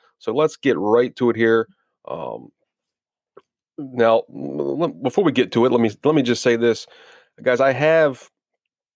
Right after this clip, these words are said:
uh, tracked my, my records, I think, six or seven years now. I think we're in the seventh year.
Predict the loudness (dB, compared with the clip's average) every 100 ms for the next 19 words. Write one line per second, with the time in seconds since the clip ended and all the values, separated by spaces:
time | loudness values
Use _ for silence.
0 | _ _ -20 _ _ -10 -10 -10 -16 -6
1 | 0 0 0 0 0 -2 0 2 4 2
2 | 2 -2 -4 -12 -6 -4 -2 -4 -8 -8
3 | -8 -8 -8 -6 -4 0 0 0 0 2
4 | 2 0 -2 -2 0 0 -2 -10 -2 0
5 | 0 -4 -2 0 -2